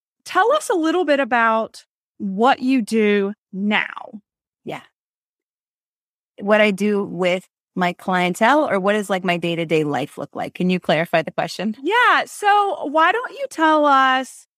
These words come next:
Speaker 1: what your vision and mission and purpose is with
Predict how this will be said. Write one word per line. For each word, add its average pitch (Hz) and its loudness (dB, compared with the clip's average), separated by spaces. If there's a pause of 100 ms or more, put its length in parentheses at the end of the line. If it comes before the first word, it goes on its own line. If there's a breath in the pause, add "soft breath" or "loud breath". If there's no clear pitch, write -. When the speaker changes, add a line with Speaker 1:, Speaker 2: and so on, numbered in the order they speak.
(120)
Speaker 1:
what 247 0
your 277 2
vision 247 0
and 220 0
mission 214 -2
and 202 -2
purpose 202 -4
is 185 -2
with 202 -2